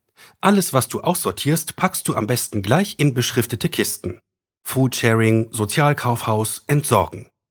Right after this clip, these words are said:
Außerdem solltest du überlegen, welche Produkte du durch umweltschonendere ersetzen kannst, etwa die Kapselkaffeemaschine durch eine French Press Kanne oder die Küchenrolle durch Stoffservietten. Für die intelligente Lagerung deiner Lebensmitteleinkäufe,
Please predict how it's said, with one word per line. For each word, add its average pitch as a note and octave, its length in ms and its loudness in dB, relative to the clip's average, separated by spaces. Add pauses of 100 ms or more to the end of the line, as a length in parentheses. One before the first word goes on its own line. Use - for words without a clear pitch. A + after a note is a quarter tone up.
(420)
Außerdem D3+ 420 2
solltest B2+ 380 0
du C3 40 -2
überlegen, G#2+ 680 2
welche D3 320 2
Produkte C#3 500 -4
du A#2+ 160 -2
durch A2+ 300 -4
umweltschonendere A2+ 920 2
ersetzen D3+ 460 -2
kannst, - 400 -6 (340)
etwa G2 400 2
die G2 220 -4
Kapselkaffeemaschine A2+ 1120 2
durch A2 200 -2
eine A2+ 200 2
French D#3 320 -2
Press - 320 -4
Kanne G2 280 0 (360)
oder A#2 400 4
die G#2 180 -4
Küchenrolle A2+ 600 2
durch D3+ 240 -4
Stoffservietten. F#2+ 840 -4 (840)
Für B2 220 2
die A#2 140 -4
intelligente C3+ 680 0
Lagerung B2 500 4
deiner G#2 220 2
Lebensmitteleinkäufe, G#2 1160 -2